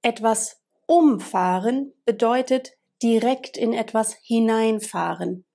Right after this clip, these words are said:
oder direkt über etwas drüber fahren. Unser Beispiel: Er verlor die Kontrolle über das Auto und fuhr das Verkehrsschild um.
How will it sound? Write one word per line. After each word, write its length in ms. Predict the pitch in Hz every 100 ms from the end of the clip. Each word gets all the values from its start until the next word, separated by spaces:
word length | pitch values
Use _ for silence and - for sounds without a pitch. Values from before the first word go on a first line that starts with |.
| _
oder 480 | 220 214 202 202 - _ _ _ -
direkt 500 | 196 190 220 220 -
über 260 | 214 202
etwas 540 | 202 190 202 202 - _ -
drüber 480 | 240 285 247 180 175
fahren. 760 | - - 160 170 165 185 202 - _ _ _
Unser 340 | 220 220 202 190
Beispiel: 720 | 185 175 - - 214 277 - _ _ _ _ _ _ _ _
Er 160 | 247 240
verlor 500 | - 233 233 240 262
die 140 | 240
Kontrolle 680 | 240 226 220 220 - 247 254
über 220 | 220 208
das 260 | 202 185 -
Auto 560 | 226 262 262 247 247 -
und 260 | 220 214
fuhr 440 | - - 269 269 254
das 260 | 233 226
Verkehrsschild 1160 | - 202 202 - 220 226 226 - 220 220 214 - _ -
um. 460 | 220 180 175 -